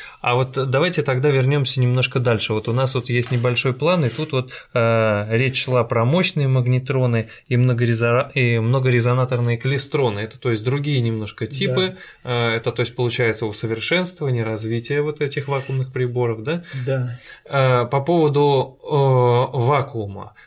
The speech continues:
Speaker 1: То есть, наверно, тоже стоит немножко рассказать. Э, э, бы-, были вопросы, как элект-, вообще может ли электромагнитное поле распространяться в космосе. Вот космос, вакуум, вот эту тему тогда нам раскройте, пожалуйста.
Speaker 2: Ну, мы звёзды видим вообще?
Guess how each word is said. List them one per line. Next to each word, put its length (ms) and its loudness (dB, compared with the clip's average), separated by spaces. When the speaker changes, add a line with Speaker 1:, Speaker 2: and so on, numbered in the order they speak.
Speaker 1:
То 120 2
есть, 160 0
наверно, 400 2
тоже 300 2
стоит 340 -2
немножко 880 -2
рассказать. 720 0
Э, 80 -4
э, 760 -2
бы-, 340 2
были 280 2
вопросы, 640 2
как 380 -2
элект-, 380 -2
вообще 340 0
может 380 2
ли 100 0
электромагнитное 920 -2
поле 320 -4
распространяться 800 -6
в 80 -18
космосе. 640 -2
Вот 160 -12
космос, 440 -4
вакуум, 340 -6
вот 120 -6
эту 180 -6
тему 300 -8
тогда 220 -8
нам 100 -10
раскройте, 500 -12
пожалуйста. 440 -14
Speaker 2:
Ну, 320 0
мы 180 2
звёзды 460 0
видим 320 -4
вообще? 400 -10